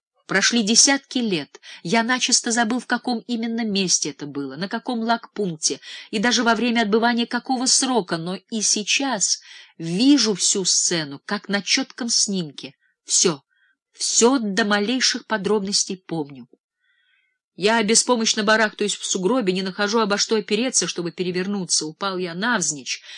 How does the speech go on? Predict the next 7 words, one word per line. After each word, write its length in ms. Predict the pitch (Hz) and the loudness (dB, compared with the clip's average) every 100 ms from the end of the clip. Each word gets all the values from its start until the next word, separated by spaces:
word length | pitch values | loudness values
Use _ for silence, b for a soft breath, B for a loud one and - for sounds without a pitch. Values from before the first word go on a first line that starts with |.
| B B | B B
встать 540 | - - - 233 196 | 2 2 2 0 0
на 100 | 180 | -2
четвереньки 680 | 175 180 175 196 262 240 - | 0 -2 2 2 2 0 -2
и 240 | 220 240 214 | -2 -2 0
выползти 960 | 190 220 269 180 190 160 - - - | 2 4 4 2 -2 2 2 0 -4
на 160 | 151 151 | -6 -8
тропу. 560 | - 160 - 143 127 | -8 -8 -8 -12 -14